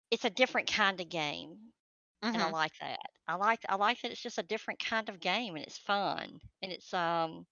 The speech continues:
Speaker 1: it's not the same every time.
Speaker 2: No. Well, Lord willing, it's not the same
Speaker 1: Yeah.
Speaker 2: every time.
Speaker 1: Yeah.
Speaker 2: Otherwise, get a new G M. <laughs>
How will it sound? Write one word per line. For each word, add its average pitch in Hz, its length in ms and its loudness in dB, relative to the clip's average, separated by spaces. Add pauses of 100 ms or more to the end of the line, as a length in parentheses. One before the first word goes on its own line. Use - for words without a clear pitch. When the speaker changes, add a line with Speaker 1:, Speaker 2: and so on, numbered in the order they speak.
(140)
Speaker 1:
it's - 100 -10
not 254 220 10
the 226 80 -2
same 208 580 6
every 185 320 0
time. - 600 -4 (720)
Speaker 2:
No. 185 360 4 (180)
Well, 175 260 8 (520)
Lord 208 220 6
willing, 180 340 4
it's 143 200 -6
not 139 220 0
the 156 60 -8
same 135 260 -2
Speaker 1:
Yeah. - 140 4
Speaker 2:
every 147 140 -2 (100)
time. 135 220 0 (520)
Speaker 1:
Yeah. 180 60 8
Speaker 2:
Otherwise, 151 480 4
get 160 120 -2
a 170 40 -2
new 165 180 -6
G 175 220 -6
M. 151 200 -10 (360)
<laughs> 302 800 10